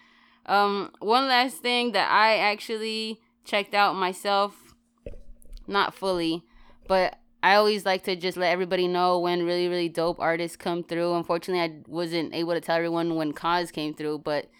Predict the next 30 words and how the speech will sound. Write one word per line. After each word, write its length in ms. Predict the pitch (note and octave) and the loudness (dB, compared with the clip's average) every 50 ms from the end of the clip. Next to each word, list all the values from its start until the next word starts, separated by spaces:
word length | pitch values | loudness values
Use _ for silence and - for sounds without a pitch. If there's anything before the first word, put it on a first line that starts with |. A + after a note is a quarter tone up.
| _ _ _ _ _ _ _ - | _ _ _ _ _ _ _ -2
this 220 | G3+ G#3 G#3 - A3 | 0 0 0 2 0
exhibition 600 | G#3 G3+ F#3 F#3 F#3+ F#3 F#3+ F#3+ - G3 E3+ F#3 | 0 0 0 -2 -2 0 0 -2 -2 -2 -2 0
is 180 | E3+ E3 D#3+ | -2 -2 -2
really, 220 | E3+ F3 F3+ F3+ F3+ | -2 -2 0 0 0
really 200 | F3+ F3+ F3+ F3 | 0 0 0 0
dope. 420 | D#3+ E3+ E3+ E3+ E3+ E3 - _ - | 0 0 2 2 0 -2 -4 _ -8
Um, 420 | - D#3+ E3 D#3+ D#3 D#3 D#3 C#3 - - | -4 0 0 0 0 0 -2 -4 -6 -6
it's 460 | - E3+ E3+ E3+ E3 D3+ - - - | -4 -2 0 0 -2 -4 -6 -8 -6
an 140 | D3 E3 D#3+ | -4 -2 0
artist 320 | E3+ F3 F3+ F#3 F3+ - | 2 2 0 0 -2 -2
by 280 | E3 D#3 D#3 A2+ D2 - - _ _ _ _ - | -2 -2 -2 -2 -6 -10 -14 _ _ _ _ -6
the 100 | E3+ E3 | -4 -2
name 260 | E3 E3 E3+ E3+ E3 | -2 0 0 0 -2
of 160 | D#3+ D3 - - | -2 -4 -4 -6
M 180 | D#3+ E3 F3 | -4 -4 -4
C 260 | E3 - - F#3+ F#3+ - | -4 -6 -8 -8 -6 -4
Escher. 500 | - E3+ D#3+ - - E3 D#3 D#3+ F3 F#3 _ _ _ _ _ _ _ _ - - | -4 -4 -4 -4 -4 -4 -4 -4 -4 -8 _ _ _ _ _ _ _ _ -8 -4
Um, 380 | D#3+ E3 D#3+ D#3+ E3 D#3+ D#3 | -2 0 2 2 2 2 0
he 100 | F#3 F3+ | 0 0
was 140 | F3+ F3 E3 | -2 -2 -2
born 180 | F3 F3+ F3 F3 | -2 -2 0 0
in 120 | E3+ D#3+ | 0 -2
eighteen 380 | C3+ F3 F3+ E3 - F#3 F3+ F3+ | -2 -4 -4 -4 -2 -2 0 0
ninety-two, 880 | F3 F3+ F3+ F#3 - - G3 F3+ F#3 F#3 F#3 F#3 F#3 F3+ E3+ C#3+ - - - - | 0 0 0 -2 -4 -4 -2 0 0 0 0 0 0 -2 -4 -6 -12 -12 -8 -4
uh, 200 | C#3+ D#3+ D#3 D#3 | -2 -2 -2 0
died 240 | D#3 E3 D#3+ E3+ | 0 0 0 0
in 60 | F3 D#3+ | 0 0
nineteen 480 | D#3 E3 F3 F3 - - F#3 F3+ F3+ | 0 0 -2 -4 -2 -2 -2 -2 -2
seventy 340 | - F3 E3+ F3 F3+ F3+ F3 | -2 -4 -4 -2 -2 -4 -4
something. 720 | - - E3+ E3 E3 E3+ D#3+ E3 E3 D#3+ D#3+ E3 D#3+ | -4 -4 -4 -2 -2 -2 -4 -4 -2 -2 -2 -2 -4